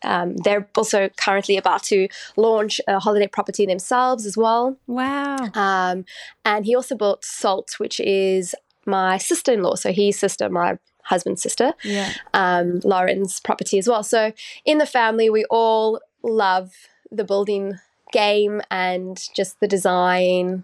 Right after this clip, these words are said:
Speaker 1: of it, every, everything around it. Yep. <laughs>
Speaker 2: Yeah, you guys are all so creative. And I know, like, L-, Lauren's a friend of mine and she is one of the most creative people I know. She is.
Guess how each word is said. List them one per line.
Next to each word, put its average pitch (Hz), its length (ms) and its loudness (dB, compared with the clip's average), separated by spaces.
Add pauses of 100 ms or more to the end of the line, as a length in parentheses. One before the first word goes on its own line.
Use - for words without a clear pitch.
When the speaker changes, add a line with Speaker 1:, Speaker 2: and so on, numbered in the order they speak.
Speaker 1:
of 185 160 0
it, - 160 -2 (420)
every, 202 220 0 (100)
everything 190 320 2
around 165 320 2
it. - 140 -2 (140)
Yep. 180 240 2 (240)
<laughs> - 240 -2
Speaker 2:
Yeah, 233 320 4
you 247 200 2
guys 311 300 4
are 349 300 2
all 254 420 4
so 220 460 4
creative. 196 580 2
And 214 180 0
I 214 100 4
know, 208 340 4
like, 196 280 2
L-, 208 340 -2
Lauren's 202 420 2
a 208 40 -2
friend 196 200 0
of 185 80 -4
mine 185 240 2
and 208 200 -2
she 240 320 2
is 240 120 2
one 254 120 2
of 262 60 2
the 302 80 4
most 233 420 4
creative 233 380 4
people 226 260 2
I 196 80 2
know. 190 240 2
She 214 340 2
is. 208 220 2